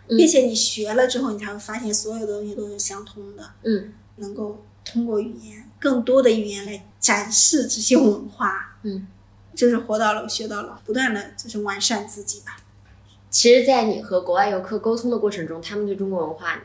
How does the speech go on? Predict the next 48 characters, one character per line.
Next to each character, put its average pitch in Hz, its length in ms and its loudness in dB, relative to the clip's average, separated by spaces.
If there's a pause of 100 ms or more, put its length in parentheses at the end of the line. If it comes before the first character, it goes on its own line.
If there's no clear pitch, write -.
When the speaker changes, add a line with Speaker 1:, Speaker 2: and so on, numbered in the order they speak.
Speaker 1:
你 - 100 -20
觉 151 200 -8
得 - 60 -10
是 - 340 -12 (160)
感 - 160 -2
兴 240 160 2
趣 202 140 -6
吗？ 165 260 -10
或 180 60 -12
者 - 180 -10
就 165 60 -10
是 160 80 -14
他 196 160 -12
们 196 120 -8
会 180 440 -6
怎 - 120 -8
么 147 80 -6
样 190 120 0
来 175 100 -2
理 156 160 -8
解 233 160 -2
这 - 80 -8
个 - 80 -12
东 - 160 -14
西？ - 140 -16 (200)
Speaker 2:
其 - 200 0
实 508 60 -6 (200)
大 440 220 4
部 440 80 -6
分 240 320 2
来 226 380 -4 (220)
玩 233 240 -6
的 294 220 0
还 269 180 -2
是 381 180 0
挺 339 220 -4
感 214 220 -2
兴 220 220 0
趣 214 140 -10
的， 196 100 -12
Speaker 1:
嗯。 247 100 0
Speaker 2:
他 302 60 2
们 302 100 2
也 226 180 -2
很 247 240 -10
惊 294 300 -6
讶 294 240 2
于 403 140 -6